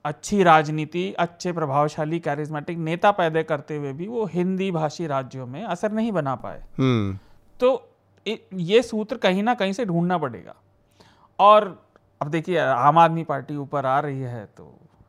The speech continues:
Speaker 1: अब वो गवर्नेंस का मॉडल कह रहे हैं। अब देखिए, गवर्नेंस को अगर वो विचारधारा का कोई सूत्र जोड़ पाए, देखिए है क्या,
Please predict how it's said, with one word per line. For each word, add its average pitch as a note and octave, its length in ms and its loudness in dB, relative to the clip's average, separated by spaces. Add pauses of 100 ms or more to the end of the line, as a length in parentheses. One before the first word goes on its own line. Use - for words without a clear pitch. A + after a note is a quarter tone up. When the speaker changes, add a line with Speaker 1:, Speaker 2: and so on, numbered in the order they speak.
(260)
Speaker 1:
अब C3+ 60 -6
वो E3+ 100 0
गवर्नेंस F#3 520 4
का A3+ 100 6
मॉडल G3+ 260 0
कह G3 160 0
रहे G#3+ 120 0
हैं। G#3 80 -2
अब G3 60 -4
देखिए, F3+ 260 -6
गवर्नेंस F#3 600 2
को - 140 -2
अगर F3+ 240 4
वो F#3 140 0
विचारधारा E3 680 2
का F3+ 140 -4
कोई F3+ 220 -4
सूत्र F3+ 320 -8
जोड़ D#3+ 340 -6
पाए, C#3 300 -8 (560)
देखिए G3+ 160 -4
है F3+ 180 4
क्या, D3 280 -2